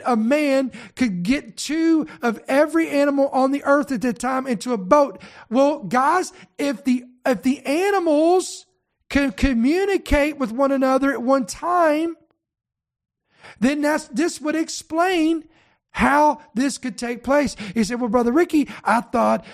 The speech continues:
that that ability was lost at the Garden of Eden and not Noah's time." Well, we don't know how long it took for the curse to come to full fruition.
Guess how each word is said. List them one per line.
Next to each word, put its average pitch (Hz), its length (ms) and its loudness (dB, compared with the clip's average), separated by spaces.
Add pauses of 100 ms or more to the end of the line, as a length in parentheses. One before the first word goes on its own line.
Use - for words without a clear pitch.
(160)
that 240 260 -2
that 233 320 2 (140)
ability 294 500 2
was 240 260 -2
lost 247 300 2
at 226 100 -12
the 233 60 -8
Garden 233 320 2
of 226 160 -2
Eden 302 460 4
and 233 240 0
not 247 260 0
Noah's 302 400 2
time." 226 280 0 (220)
Well, 240 120 -2
we 339 160 4
don't 370 240 0
know 349 320 4
how 269 240 2
long 302 420 4
it 277 300 -4
took 320 560 -4 (500)
for 285 240 2
the 254 80 0
curse 320 440 0
to - 120 -10
come 285 340 0
to 254 120 -4
full 320 680 2 (600)
fruition. 285 840 0